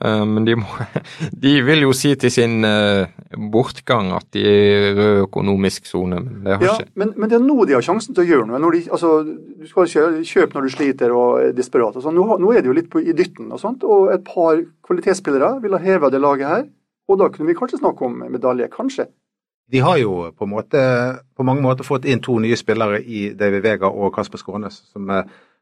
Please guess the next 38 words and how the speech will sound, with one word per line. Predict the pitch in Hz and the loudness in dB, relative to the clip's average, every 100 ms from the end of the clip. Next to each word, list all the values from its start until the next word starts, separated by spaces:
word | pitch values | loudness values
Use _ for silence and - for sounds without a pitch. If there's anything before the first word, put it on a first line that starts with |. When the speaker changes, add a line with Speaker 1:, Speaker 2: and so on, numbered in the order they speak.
| _ | _
Speaker 3:
da | 107 | -2
var | 107 | -2
skadet | - 90 101 104 101 | -4 -4 -2 0 -2
eller | 95 92 | -2 -2
preget | - - 98 107 | -4 -4 -2 -2
av | 98 | -2
at | 95 | -2
de | 98 98 | -2 -4
hadde | - 101 | -4 -4
vært | 95 101 | -2 -4
skadet | - 104 107 101 | -2 -2 -2 -6
i | 117 | -8
lang, | 113 123 104 | -2 0 0
lang | 101 95 | -4 -4
tid | 113 101 | -6 -2
i | 98 95 | 0 0
vårsesongen. | 95 - 127 104 120 147 127 | -2 -6 -4 -2 -4 -6 -8
Sånn | 143 135 | -4 -2
at, | 127 123 | -4 -4
eh, | 107 - _ _ - | -4 -6 _ _ -20
og | 117 | -4
begge | 131 131 143 | -2 -2 -4
de | 143 | -6
to, | 135 - 120 120 _ _ _ | -8 -10 -10 -10 _ _ _
eh, | - 110 - _ _ _ | -8 -8 -10 _ _ _
ser | - 120 | -2 2
ut | 131 | 2
til | 113 | 2
å | 98 | 0
være | 101 110 | 0 0
i | |
form. | 113 123 160 | -2 -4 -6
Jeg | - | -4
synes | 120 123 | -2 -2
begge | - 113 123 | -2 -2 -4
to | 123 | -4
var | 107 | -2
de, | 101 | -2